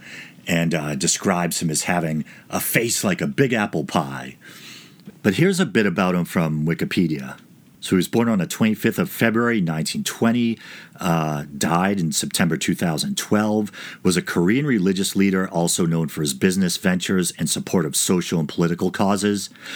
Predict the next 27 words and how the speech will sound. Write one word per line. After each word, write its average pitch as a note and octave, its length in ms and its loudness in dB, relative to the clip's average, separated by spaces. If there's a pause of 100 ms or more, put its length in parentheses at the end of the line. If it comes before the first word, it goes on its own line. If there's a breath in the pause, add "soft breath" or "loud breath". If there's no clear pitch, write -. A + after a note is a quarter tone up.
(400 loud breath)
A G#2+ 120 4
Messiah A#2 680 0
claimant, D2 560 -4
he - 80 -2
was D#2+ 160 0
the - 80 -4
founder A#2+ 400 0
of G#2 120 0
the E2+ 80 2
Unification F2+ 800 0
Church, G2 500 0 (380 loud breath)
members G2+ 340 4
of F2+ 100 0
which F2 240 2
considered F2 500 0
him F#2 340 2
and D#2 120 -2
his C#2+ 200 -2
wife, F2 340 0 (280 loud breath)
Hak - 380 0
Ja D#2 160 0
Han, F#2+ 440 0
to - 160 -2
be D#2+ 220 2
their C#2+ 200 -4
true - 340 0
parents, G#2 640 0